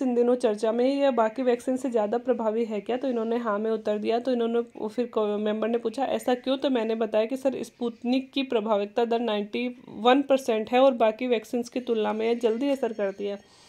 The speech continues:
तो अच्छा, कोविशील्ड का दूसरा नाम क्या है? तो पहले मैंने Pfizer बोला गलती से, मंजू मैडम ने इंटरप्ट किया और बोला, "क्या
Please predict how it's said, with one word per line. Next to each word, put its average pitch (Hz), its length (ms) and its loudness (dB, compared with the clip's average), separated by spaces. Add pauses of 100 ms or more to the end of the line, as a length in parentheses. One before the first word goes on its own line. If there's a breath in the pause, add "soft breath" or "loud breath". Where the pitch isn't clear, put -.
(540 loud breath)
तो 277 60 4
अच्छा, 247 320 0
कोविशील्ड 262 560 2
का 294 100 4
दूसरा 262 380 0
नाम 254 280 0
क्या 247 180 -2
है? 247 160 -2
तो 247 120 -4
पहले 220 300 2
मैंने 233 220 0
Pfizer 226 400 0
बोला 226 280 2
गलती 220 400 -2
से, 277 140 -2
मंजू 240 320 0
मैडम 220 260 2
ने 233 180 2
इंटरप्ट 233 580 -4
किया 240 260 2
और 254 100 2
बोला, 226 340 2
"क्या 277 300 -2